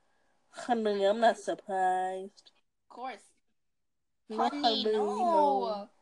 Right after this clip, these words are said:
Speaker 1: And so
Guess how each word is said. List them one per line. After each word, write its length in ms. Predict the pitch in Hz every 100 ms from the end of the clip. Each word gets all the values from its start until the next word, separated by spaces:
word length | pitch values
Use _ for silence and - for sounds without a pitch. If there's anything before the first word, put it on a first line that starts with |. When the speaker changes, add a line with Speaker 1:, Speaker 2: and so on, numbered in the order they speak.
| _ _ _ _ _ _ _ _ _ _ _ _ _ _ _ _ _ _ _ - -
Speaker 1:
And 160 | 208
so 480 | - 220 208 202 226